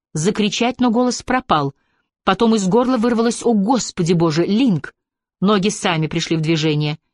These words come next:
и, не успев еще что-то толком понять, она уже куда-то карабкалась, падала и пробиралась дальше на ощупь к обломкам. Тьма стала невыносимой, крики жуткими,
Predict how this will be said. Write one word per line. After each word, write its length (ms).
и, 100
не 100
успев 320
еще 240
что-то 300
толком 360
понять, 440
она 380
уже 240
куда-то 360
карабкалась, 760
падала 460
и 140
пробиралась 560
дальше 380
на 220
ощупь 440
к 100
обломкам. 640
Тьма 280
стала 280
невыносимой, 640
крики 320
жуткими, 560